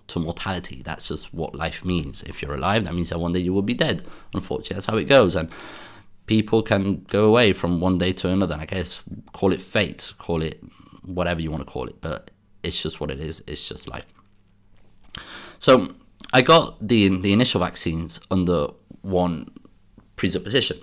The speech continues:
And the whole idea at the beginning of the vaccines, and this is completely true, this is what it was promoted at the beginning, when the vaccines start,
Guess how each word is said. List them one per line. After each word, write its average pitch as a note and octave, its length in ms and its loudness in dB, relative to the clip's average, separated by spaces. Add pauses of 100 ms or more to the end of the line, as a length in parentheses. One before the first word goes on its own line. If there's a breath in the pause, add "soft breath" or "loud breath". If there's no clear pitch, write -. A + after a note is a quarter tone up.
(240)
And F#2 200 -2
the F#2+ 80 -4
whole E3+ 200 6
idea G2 160 2
at C#2+ 60 -6
the - 60 -14
beginning E2+ 220 -4
of C2+ 60 -8
the D2+ 80 -10
vaccines, - 340 2
and E2+ 100 -2
this D#2 120 -4
is - 40 -8
completely D2+ 360 -4
true, E2+ 240 -2
this F2+ 160 -6
is - 160 -10
what D#2+ 240 -2 (440 loud breath)
it F2+ 100 0
was E2+ 180 0
promoted - 640 -2 (440 loud breath)
at - 160 4
the G2 60 0
beginning, D#2 420 -2
when A#2 180 6
the G#2 80 4
vaccines D#2+ 380 -2
start, D#2+ 240 -4